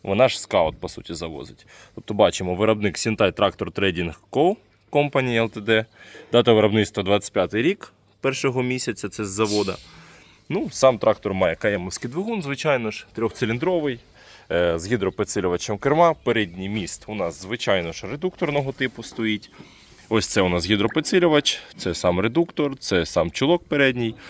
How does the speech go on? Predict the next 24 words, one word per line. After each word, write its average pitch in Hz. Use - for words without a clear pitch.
Колеса 110
перекидаються, 101
тобто 107
у 98
вас 95
колія 101
метр, 95
метр 92
десять. 92
Так, -
по 147
насосам 117
все -
стандартно. 156
Один 123
насос 113
на 113
гідравліку, 110
один 104
на 101
підсилювач, 147
триста 117
п'ятдесят 107
ватт 101